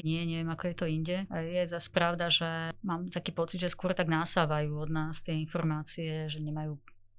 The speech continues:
pocit, že by voči nám museli nejakým spôsobom vystupovať. Možno v iných rodinách to funguje inak. Možno, že zložitejšia situácia, keď, e, je nesúlad medzi rodičmi alebo medzi generáciami, že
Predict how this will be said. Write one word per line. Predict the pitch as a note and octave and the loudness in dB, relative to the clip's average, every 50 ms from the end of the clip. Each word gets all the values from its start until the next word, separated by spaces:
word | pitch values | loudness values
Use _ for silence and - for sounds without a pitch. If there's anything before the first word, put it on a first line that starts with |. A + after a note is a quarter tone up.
| - - | -10 -6
pocit, | - D#3 D3 - - E3 D#3 - | -4 -4 -2 -2 -2 -4 -2 -2
že | E3 D#3+ D#3+ | -2 -2 -2
by | D3 D#3 D#3 | -2 -2 -4
voči | D#3 D#3 D#3 - - D#3+ | -4 -4 -2 -2 0 2
nám | D#3 D#3 D#3 D3+ D3+ | 2 2 2 2 0
museli | D3+ - - D#3 D#3 D3+ D3+ | 0 -2 -2 -2 0 0 0
nejakým | D3+ D3+ D3 - D#3+ - | 0 0 -2 -4 -4 -6
spôsobom | - - D3+ D3 - D#3+ D#3 D#3+ | -6 -6 -4 -4 -2 0 0 0
vystupovať. | D3 D3+ - - D#3+ - - E3 E3 E3+ F3 E3+ - - - - - - - - | 2 4 4 4 4 2 2 0 0 -2 -2 -4 -4 -6 -8 -10 -14 -12 -6 -4
Možno | A#3+ F#3 F3 E3+ E3+ D3+ E3+ E3 D#3+ D#3+ | -2 0 0 2 2 2 2 4 4 2
v | D3+ E3+ F3 | 2 2 0
iných | E3 D#3+ D3+ | 0 0 0
rodinách | D#3+ D#3+ D#3 E3 E3 D#3+ D#3 D#3 | 0 -2 -2 -2 -2 -2 -2 -2
to | - D#3+ | -2 -2
funguje | - D#3+ D#3+ D#3+ E3+ E3 D#3 D3+ | 0 0 0 0 0 0 0 2
inak. | D#3 D#3 E3 E3+ F3+ F#3+ - - - D#3 | 2 2 2 2 0 -2 -2 -4 -6 -6
Možno, | C#3 C3 C3+ C#3 F3 F3 E3+ D#3+ F3+ | -6 -6 -6 -4 -4 -4 -2 -2 0
že | E3+ F3+ - - - - - - - F#3 | 0 0 -2 -4 -6 -10 -10 -10 -8 -4
zložitejšia | E3+ F3+ F3 F3 F#3 - F#3+ E3+ - | 0 0 2 2 2 0 0 2 2
situácia, | F3+ - F3+ - F3+ F3 E3+ E3 - - - F3 E3+ | 2 2 2 2 2 2 2 2 0 0 2 2 0
keď, | E3 E3 - E3 - - - | 0 -2 -4 -6 -4 -2 -2
e, | E3+ E3 E3 D#3+ D#3+ D#3+ D#3+ E3 - - F3 E3+ | -2 -2 -2 -4 -4 -4 -4 -6 -6 -6 -4 -4
je | E3+ E3+ | -4 -4
nesúlad | E3+ E3 E3 D#3+ - - - F3+ E3+ E3 E3+ E3+ E3 E3+ E3+ - | -4 -2 -2 0 0 0 0 2 2 2 4 2 2 2 2 0
medzi | E3+ E3 D#3+ E3+ F3 E3+ | -2 -2 -2 -2 -4 -2
rodičmi | E3 F3 E3+ E3 E3 F3 - - F#3 F3 F3 E3+ | 0 0 0 0 0 0 0 0 2 0 0 0
alebo | E3 D#3+ E3+ | -2 -2 -2
medzi | E3+ D#3+ E3 E3+ E3 E3+ E3+ F3 F3+ | -4 -4 -6 -6 -8 -10 -10 -10 -10
generáciami, | F3+ F3+ E3+ F3+ F3 E3+ E3+ E3+ E3 E3 - - - F3+ F3 E3+ E3+ F3 F3 F3 F3+ F3+ - F3 | -4 0 0 0 2 2 0 0 0 0 -2 -2 -2 0 0 0 0 -2 -4 -6 -8 -8 -10 -6
že | E3+ E3 D#3+ | -4 -2 0